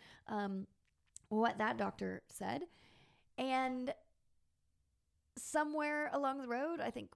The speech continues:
you know, five years ago, I was bowling, of all things, and threw out my back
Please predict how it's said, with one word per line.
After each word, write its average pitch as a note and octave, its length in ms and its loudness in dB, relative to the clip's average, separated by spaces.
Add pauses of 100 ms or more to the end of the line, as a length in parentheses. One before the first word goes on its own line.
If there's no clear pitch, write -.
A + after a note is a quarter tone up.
(140)
you A3+ 100 -4
know, G#3 120 -6
five A3+ 280 0
years B3 220 -2
ago, C#4 420 -2 (140)
I G#3+ 160 -4
was G3+ 200 -4
bowling, G#3+ 760 0 (120)
of G#3 240 -6 (260)
all F#3+ 200 0
things, A#3+ 600 -4
and G3 320 0
threw A3+ 180 2
out G#3+ 160 2
my G3+ 120 0
back F3 420 0